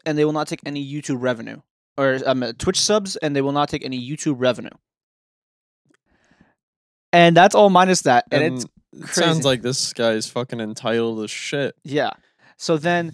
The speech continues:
Speaker 1: a lot of other content creators came out and be like, "Yo, you made sixty K a year with by, while,
Speaker 2: I
Speaker 1: like"
Speaker 2: dream of making that much doing
Speaker 1: Right?
Speaker 2: what, streaming and whatnot.
Speaker 1: No, the thing is, that's even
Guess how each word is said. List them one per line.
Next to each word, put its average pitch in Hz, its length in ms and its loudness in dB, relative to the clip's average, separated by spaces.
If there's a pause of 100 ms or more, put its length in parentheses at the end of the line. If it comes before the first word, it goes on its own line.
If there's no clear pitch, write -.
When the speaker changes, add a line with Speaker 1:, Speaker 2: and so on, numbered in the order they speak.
(280)
Speaker 1:
a 147 80 2
lot 180 200 4
of 180 60 4
other 202 180 6
content 165 380 -4
creators 123 360 -4
came 135 220 -4
out 139 140 -2
and 123 80 -6
be 135 80 -4
like, 127 320 0
"Yo, 139 420 2
you 131 180 -8
made 196 180 2
sixty - 340 -4
K 170 160 -2
a 170 40 0
year 139 640 -2 (220)
with 135 200 -4
by, 135 160 2 (400)
while, 135 300 0
Speaker 2:
I 143 120 4
Speaker 1:
like" 165 100 0
Speaker 2:
dream 165 440 -2
of 139 120 -4
making 113 360 -4
that 104 180 -2
much 101 400 -8
doing 117 240 0
Speaker 1:
Right? 190 340 6 (160)
Speaker 2:
what, - 100 -12
streaming 107 680 -6
and 107 320 -10
whatnot. 101 540 -6
Speaker 1:
No, 233 180 4
the 214 100 -2
thing 269 200 -2
is, 285 140 -2
that's 254 180 0
even 269 160 4